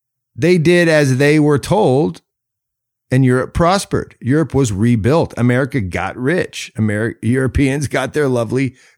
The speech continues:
cobblestone roads back after being bombed all to hell. Why can't you do the same and enjoy the good things there in that car with me as I tell you all about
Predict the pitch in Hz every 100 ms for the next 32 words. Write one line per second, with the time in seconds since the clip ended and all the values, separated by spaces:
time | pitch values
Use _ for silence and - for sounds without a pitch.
0 | - 120 120 123 - 135 135 131 143 202
1 | 139 87 64 - _ _ _ _ _ _
2 | _ _ _ _ _ _ _ _ _ _
3 | _ - 76 - 78 78 85 82 78 82
4 | 87 85 90 98 104 147 107 - - _
5 | _ _ 135 208 226 - 226 202 151 175
6 | 226 160 156 147 131 175 175 180 160 143
7 | 127 151 143 123 185 170 127 131 147 110
8 | 123 139 139 139 113 - 175 180 120 -
9 | 95 123 123 117 131 131 165 202 156 139
10 | 131 156 147 98 98 -